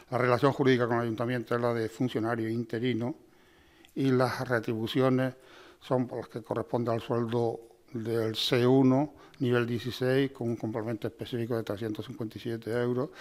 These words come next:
y al auxiliar administrativo el sueldo base de C dos, el nivel catorce, y un complemento específico de doscientos treinta y siete euros. Segundo, facultar al se-, al señor alcalde para la realización de cuantas gestiones y actuaciones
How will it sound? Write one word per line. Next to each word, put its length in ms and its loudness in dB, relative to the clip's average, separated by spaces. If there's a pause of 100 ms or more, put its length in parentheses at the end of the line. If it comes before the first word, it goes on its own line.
(280)
y 140 4
al 180 6
auxiliar 360 0
administrativo 500 0
el 80 0
sueldo 380 0
base 360 0
de 220 -2 (280)
C 320 2
dos, 380 2 (280)
el 120 -2
nivel 300 2
catorce, 640 0 (220)
y 60 -2
un 100 4
complemento 520 -2
específico 640 -4
de 80 0
doscientos 440 -4
treinta 280 -8
y 40 -10
siete 340 -6
euros. 300 -14 (400)
Segundo, 420 -2
facultar 520 -2
al 60 -4
se-, 300 -12
al 340 -2
señor 280 -4
alcalde 320 -4
para 160 -2
la 140 -4
realización 420 -6
de 80 -6
cuantas 300 -8
gestiones 320 -6
y 20 -8
actuaciones 520 -4